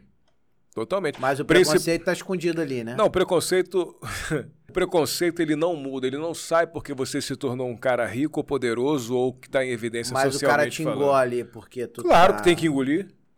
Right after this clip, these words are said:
Speaker 2: Te engole porque você
Speaker 1: Quantas
Speaker 2: tem grana.
Speaker 1: pessoas não engoliram o Agnaldo Timóteo?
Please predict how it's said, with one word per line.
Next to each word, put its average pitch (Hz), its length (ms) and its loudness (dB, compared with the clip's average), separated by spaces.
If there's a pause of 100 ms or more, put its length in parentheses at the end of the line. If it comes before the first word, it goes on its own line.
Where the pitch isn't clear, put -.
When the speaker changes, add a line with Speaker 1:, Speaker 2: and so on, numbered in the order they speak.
(160)
Speaker 2:
Te 135 120 -10
engole 139 320 0
porque 165 180 -4
você 165 200 -6
Speaker 1:
Quantas 359 360 4
Speaker 2:
tem - 100 2
grana. 302 140 4
Speaker 1:
pessoas 277 300 2
não 269 100 -6
engoliram 240 460 -4
o - 40 2
Agnaldo 214 420 2
Timóteo? 165 540 -2